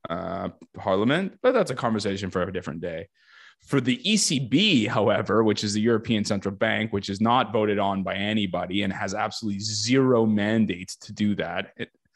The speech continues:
I think is absolutely a pure and unadulterated bastardization of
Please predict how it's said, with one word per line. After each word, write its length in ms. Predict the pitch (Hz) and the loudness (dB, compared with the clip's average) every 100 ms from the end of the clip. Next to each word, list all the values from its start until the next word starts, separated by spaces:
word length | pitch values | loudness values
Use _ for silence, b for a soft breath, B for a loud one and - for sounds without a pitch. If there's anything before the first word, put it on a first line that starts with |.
| b b b _ _ _ _ _ - | b b b _ _ _ _ _ -6
I 100 | 104 | -2
think 260 | 107 104 | -2 -2
is 120 | 101 | -2
absolutely 920 | 101 95 - 98 92 90 87 80 82 _ _ _ _ _ _ | -2 -4 -6 -6 -4 -4 -6 -8 -14 _ _ _ _ _ _
a 40 | 101 | -16
pure 560 | - - - 110 104 | -12 -10 0 4 4
and 120 | 95 92 - | 2 -2 -6
unadulterated 840 | 95 92 87 85 90 90 90 76 | -6 -4 -6 -6 -8 -6 -8 -10
bastardization 720 | 87 90 - 85 82 87 90 | -8 -8 -8 -8 -6 -6 -6
of 100 | 85 | -8